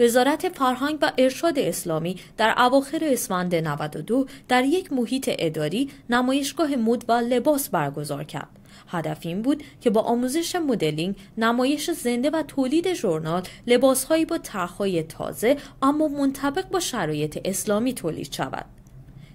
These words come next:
در این نمایشگاه چهارصد و پنجاه نوع مانتو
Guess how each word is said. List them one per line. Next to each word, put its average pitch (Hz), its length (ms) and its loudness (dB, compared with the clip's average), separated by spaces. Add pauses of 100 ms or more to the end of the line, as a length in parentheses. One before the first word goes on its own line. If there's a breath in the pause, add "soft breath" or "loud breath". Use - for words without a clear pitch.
در 139 200 0
این 156 200 -4
نمایشگاه 151 640 -4 (240 loud breath)
چهارصد 247 480 0
و 277 40 4
پنجاه 277 600 -4
نوع 330 160 -4
مانتو 202 540 -2